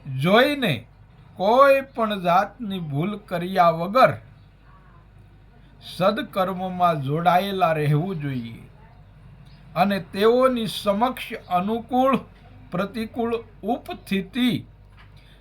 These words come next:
થતી દરેક પરિસ્થિતિઓમાં ઈશ્વરી વિધાન મંગળમય છે, મારા વાલા.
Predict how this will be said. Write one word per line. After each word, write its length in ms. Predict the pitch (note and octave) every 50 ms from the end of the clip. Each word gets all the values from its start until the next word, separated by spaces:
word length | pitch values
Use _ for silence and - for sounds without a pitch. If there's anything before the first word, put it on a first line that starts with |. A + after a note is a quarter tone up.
| - -
થતી 360 | - E3+ F3+ - - A#3 A3+ G3
દરેક 540 | F3 G3 G#3 B3 C#4 D4 D4 D4 D4 - - - -
પરિસ્થિતિઓમાં 1400 | A3+ G#3+ G#3+ A3 - - - _ - - F3+ F#3+ F#3+ - G#3+ G3 G#3 G3+ G3 G3 G3 G#3 A#3+ A#3 - - - - - _ _ _ - - _ _ _ _ _ - - - _ _ _ - - - - - _ - _ - - _ _ _ _
ઈશ્વરી 800 | - F#3+ G3+ - - - - G3+ A3+ A3+ B3 B3 F#4+ F#4 E4+ D#4+
વિધાન 800 | F3+ F3 F3+ E3 E3 E3 F3+ G#3 A#3+ C4 B3 A3+ F3+ C#3+ A#2+ G2+ - - - - _ _ - - _ _ _ _ _ _ _ _ _ _ _ _ -
મંગળમય 960 | B2+ C3 C#3 D3 D#3 E3 F#3 G3 G3+ G#3 G#3+ A#3+ B3 A#3 G#3 F#3 F#3 F3+ F3
છે, 260 | E3+ - - G#3+ A#3 A3+
મારા 300 | F#3 D3+ C#3 B2+ A#2 A2
વાલા. 280 | A2 G#2+ G#2 G2+ G2+